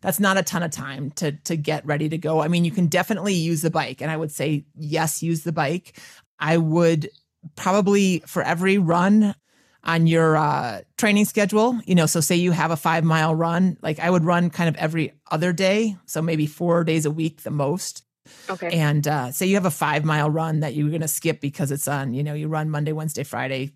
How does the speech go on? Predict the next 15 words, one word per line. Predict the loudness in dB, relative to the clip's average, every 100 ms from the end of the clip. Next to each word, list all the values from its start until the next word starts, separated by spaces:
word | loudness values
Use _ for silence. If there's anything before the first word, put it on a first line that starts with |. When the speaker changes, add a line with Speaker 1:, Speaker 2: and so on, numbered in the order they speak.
| _
Speaker 1:
Sunday | -16 -14 -14 -16
or | -18
something, | -16 -14 -10 -10 -12 -20 -14 -4
and | -2
it's | 0
a | -2
Speaker 2:
Mm-hmm. |
Speaker 1:
Tuesday, | 0 0 -2 -6 -8 -10 -12 _
and | -2 0
say | 2
you | 2 2
run | 0 -2
ten | -4 -2
minute | -2 -2 -6
miles, | -6 -4 -4 -4 -6